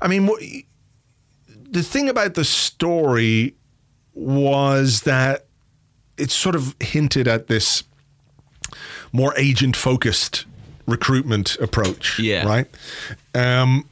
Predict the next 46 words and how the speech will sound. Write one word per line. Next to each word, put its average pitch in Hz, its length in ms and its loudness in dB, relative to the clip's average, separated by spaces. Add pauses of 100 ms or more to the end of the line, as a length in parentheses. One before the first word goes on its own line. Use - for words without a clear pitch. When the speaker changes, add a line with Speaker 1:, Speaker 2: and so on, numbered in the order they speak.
(280)
Speaker 1:
I 110 300 0
don't 208 320 0
think 196 240 -2
the 156 80 -2
fact 151 280 -2
that 123 200 0
Jason 139 360 2
Rosenfeld 127 540 2
is 101 100 2
leaving 107 380 2
means 117 260 2
that 127 120 0
we're 123 180 2
just 113 180 0
gonna 117 180 0
go 113 140 2
back 107 300 0
to, 98 460 0
you 120 100 0
know, 104 160 0 (720)
as 95 100 -4
I 95 40 -2
said 110 180 0
in 107 60 0
the 101 60 0
blog, 104 280 0
pencils 113 380 0
and 101 100 2
ledgers, 104 480 2
and 101 80 0
we're 98 80 0
gonna, 101 360 0
you 120 140 0
know, 95 220 0 (320)
abandon 120 520 2
all, 110 480 2 (360)
uh, 101 540 2
data 117 600 2
and, 95 400 0 (100)
uh, 98 220 -2
that 117 280 -2
kind 101 220 0
of 82 60 -2
stuff. 80 300 -4 (600)
Speaker 2:
No. 98 220 -6 (380)
Speaker 1:
Um, 123 520 2